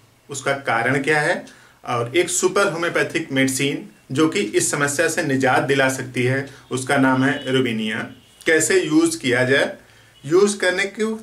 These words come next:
तरीकों को समझने से पहले हम लोग ये समझ लेते हैं कि इसका indication क्या है।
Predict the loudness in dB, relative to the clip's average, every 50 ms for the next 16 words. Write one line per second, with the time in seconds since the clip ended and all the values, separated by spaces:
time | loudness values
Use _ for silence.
0 | -4 -2 0 0 0 0 0 2 2 2 2 0 -2 0 -2 -2 0 0 0 0
1 | 0 -2 -2 -2 -2 0 2 0 2 2 0 0 2 0 0 0 -2 -6 -14 -20
2 | -12 -8 -6 0 0 0 0 0 -2 0 0 0 0 0 -2 -2 0 0 0 0
3 | 0 0 -2 -2 -2 -4 -8 -14 -20 -20 _ -2 0 2 2 2 2 2 2 2
4 | 0 -2 -2 2 2 2 2 2 0 0 -2 0 0 2 2 2 2 0 -2 -6
5 | -10